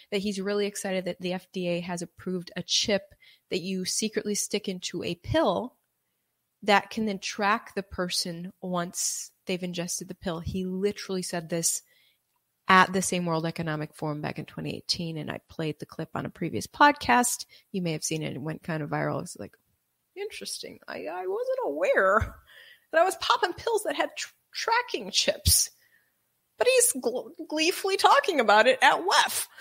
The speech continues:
So maybe we should pay attention to what they're saying at wef. So that, 'cause then I start Googling, looking up studies and a-,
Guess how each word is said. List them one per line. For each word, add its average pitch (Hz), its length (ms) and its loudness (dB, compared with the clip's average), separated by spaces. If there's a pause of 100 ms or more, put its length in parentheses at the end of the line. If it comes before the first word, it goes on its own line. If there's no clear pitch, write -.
(120)
So - 140 8 (100)
maybe 571 180 10 (140)
we 480 80 6
should 440 180 4
pay - 160 6
attention 311 540 4 (460)
to 415 80 8
what 494 240 8
they're 349 100 6
saying 294 380 4
at 220 180 6
wef. - 340 4 (280)
So 330 140 2
that, 415 200 8
'cause 339 160 4
then 427 140 2
I 415 80 2
start 240 300 0
Googling, 285 340 0
looking 233 240 0
up 233 260 -2
studies 269 480 4
and 220 160 0
a-, 220 80 0